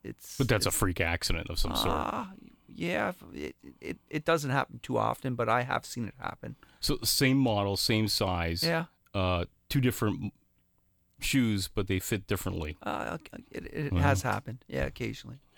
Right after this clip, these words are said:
Speaker 2: But, but go back to the store, talk to the, talk to the retailer about it.
Speaker 1: If,
Speaker 2: And,
Speaker 1: if
Speaker 2: and,
Speaker 1: there's
Speaker 2: you know,
Speaker 1: a
Speaker 2: yeah.
Speaker 1: problem, yeah, we, we,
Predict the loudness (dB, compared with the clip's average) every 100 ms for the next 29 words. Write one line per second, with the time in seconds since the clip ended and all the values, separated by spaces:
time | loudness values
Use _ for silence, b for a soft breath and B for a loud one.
0 | _ 2 2 2 2 4 4 4 0 2
1 | 2 2 2 4 4 4 2 0 2 0
2 | 0 0 2 2 2 2 2 0 0 0
3 | 2 4 4 2 4 6 6 4 4 6
4 | 6 4 0 2 2 2 0 -2 -4